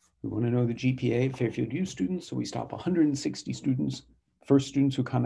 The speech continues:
out of the library, ask them their G P A. None refuse to answer. What's an example of sampling bias? Sampling bias, you need to identify a group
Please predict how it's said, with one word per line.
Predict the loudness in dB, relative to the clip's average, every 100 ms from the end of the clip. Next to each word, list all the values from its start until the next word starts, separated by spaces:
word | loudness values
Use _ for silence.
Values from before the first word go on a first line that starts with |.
| 2
out | 2 2
of | 2 0 0
the | 0
library, | 0 2 0 0 0 -2 -6 -18 -6
ask | -2 -2 -2
them | -2
their | 0
G | -2 -4
P | 0 2
A. | 4 2 -2 -10 _ _ _ _ _ -2
None | 0 2
refuse | 0 -2 -2
to | -2
answer. | -2 0 -2 -4 -8 _ _ -8
What's | 2 4 4 -4 -14 _ _ _ _
an | 2
example | 2 2 0 0 -2
of | -2
sampling | -2 -2 -2 -4
bias? | -6 -8 -10 -18 -20 _ _ _
Sampling | -10 -2 0 2 2
bias, | 2 -2 -4
you | -4
need | -4 -2
to |
identify | -2 0 -2 0 -2 0
a | 0
group | 6 6 6